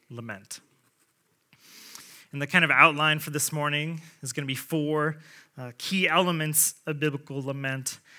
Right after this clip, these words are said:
that most lament psalms have in one form or another. And these,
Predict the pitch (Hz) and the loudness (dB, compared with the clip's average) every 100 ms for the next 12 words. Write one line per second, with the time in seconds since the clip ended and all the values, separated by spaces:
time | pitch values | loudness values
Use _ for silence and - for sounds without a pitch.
0 | - 135 131 143 147 - 135 123 117 143 | -12 -8 0 2 2 0 -2 0 0 -2
1 | 123 120 - 127 120 120 120 120 - 127 | -2 -2 0 0 0 -4 -8 -8 -6 -6
2 | 123 120 120 120 120 120 - - - - | -4 -4 -4 -4 -6 -6 -16 -20 -20 -12
3 | 127 143 156 135 | -2 2 4 4